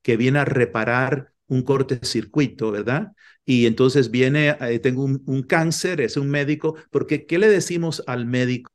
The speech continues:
después de la operación? Le decimos, "Gracias, médico,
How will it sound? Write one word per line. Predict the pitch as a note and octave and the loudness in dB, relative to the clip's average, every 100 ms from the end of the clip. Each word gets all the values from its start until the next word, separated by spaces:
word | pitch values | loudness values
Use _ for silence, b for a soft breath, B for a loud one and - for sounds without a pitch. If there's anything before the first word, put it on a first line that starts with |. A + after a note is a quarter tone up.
| _ - B2+ B2 B _ | _ -4 -2 -2 B _
después | A2+ - A#2+ | -8 -4 0
de | A#2 | 2
la | G#2+ | 0
operación? | G2 G#2 G2 - D#3 G#2 F#2+ B B | -2 -6 -4 0 0 0 -6 B B
Le | - | -2
decimos, | A2+ - G#2+ G#2+ | 0 0 0 -2
"Gracias, | A#2+ C3+ C3+ G#2+ | 0 2 0 0
médico, | B2 B2+ A#2+ A2 G#2+ | 0 0 0 -4 -8